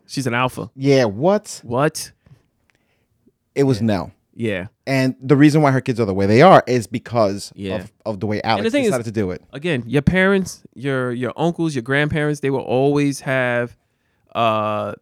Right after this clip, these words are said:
Speaker 1: the best, uh, of intentions. They will always have the best of intentions, uh, in trying to help you raise your kid because
Speaker 2: Mm.
Speaker 1: they know what has worked for them to create you.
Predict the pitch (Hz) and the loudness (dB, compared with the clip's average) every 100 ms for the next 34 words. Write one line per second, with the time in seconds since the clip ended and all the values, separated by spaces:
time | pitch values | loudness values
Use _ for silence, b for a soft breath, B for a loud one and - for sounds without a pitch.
0 | - 113 117 120 127 - - _ 110 110 | -8 -6 0 0 -2 -10 -20 _ -6 -4
1 | 113 110 107 107 107 104 _ _ _ _ | -2 -2 -4 -4 -6 -10 _ _ _ _
2 | - 123 123 113 117 147 139 151 165 170 | -10 -8 -4 -4 -4 -2 -2 0 -2 -2
3 | - _ _ _ _ _ _ _ _ _ | -10 _ _ _ _ _ _ _ _ _
4 | - 135 127 127 131 139 120 120 117 120 | -12 -6 -4 -4 -4 -4 -4 -4 -6 -4
5 | 120 120 120 120 120 120 120 - _ 110 | -6 -4 -6 -6 -6 -6 -8 -14 _ -18
6 | 107 101 - 98 104 - 127 123 120 143 | -14 -14 -12 -12 -10 -4 -2 -2 0 2
7 | 160 - 95 110 - 110 110 101 104 104 | 2 -2 -10 -10 -6 -6 -6 -8 -8 -8
8 | 101 110 110 _ _ _ _ _ - 156 | -8 -8 -8 _ _ _ _ _ -2 2
9 | 180 165 139 139 131 131 127 - 113 131 | 4 2 2 2 0 2 0 0 -4 2
10 | 156 127 - 131 - 123 120 - 247 - | 2 0 -6 -8 -6 -6 -6 -4 -2 -2